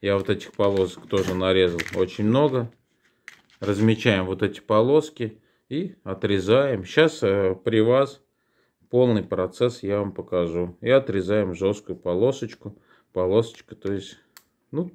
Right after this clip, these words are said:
такая же, как и наш кивок. Всё. Тут понятно всё. Всё легко и просто. Берём вот одну полоску.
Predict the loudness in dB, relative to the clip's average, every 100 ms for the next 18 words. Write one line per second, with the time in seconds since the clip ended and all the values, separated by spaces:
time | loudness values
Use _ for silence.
0 | _ 0 2 4 2 0 -4 -4 -4 -4
1 | -6 -6 -18 -20 -20 -20 _ -12 -6 -4
2 | -4 -10 -20 -20 _ _ _ _ _ -20
3 | -20 _ _ _ 0 2 0 -4 -10 _
4 | _ _ _ _ _ _ _ _ -12 -4
5 | -4 -6 _ _ _ _ _ _ _ _
6 | _ _ _ _ _ _ _ -2 -2 6
7 | 8 8 4 2 0 -8 -14 -8 -8 -10
8 | _ _ _ _ -6 -2 0 -2 0 0
9 | 0 0 2 2 0 -10 -10 _ _ _
10 | _ _ _ _ _ _ _ _ _ -6
11 | 0 2 2 0 -4 -2 -2 -4 -2 2
12 | 2 0 -4 -14